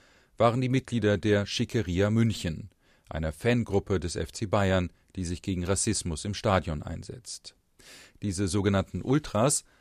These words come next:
haben die Geschichte eines der ersten Clubpräsidenten erforscht. Kurt Landauer war Jude und gilt noch heute als der Urvater des Erfolgsvereins.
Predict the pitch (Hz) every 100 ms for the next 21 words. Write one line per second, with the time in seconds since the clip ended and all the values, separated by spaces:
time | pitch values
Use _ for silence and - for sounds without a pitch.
0 | _ - 127 135 123 - 120 - 98 98
1 | - 90 92 - 95 - - - 80 82
2 | 85 80 85 85 - 82 78 - - _
3 | _ _ _ 147 143 123 123 98 87 87
4 | 85 _ _ 90 87 90 123 135 127 -
5 | _ - 95 101 98 107 113 120 - 90
6 | 82 - 98 - 131 120 - 92 80 76
7 | 82 - 110 110 - - 76 - - -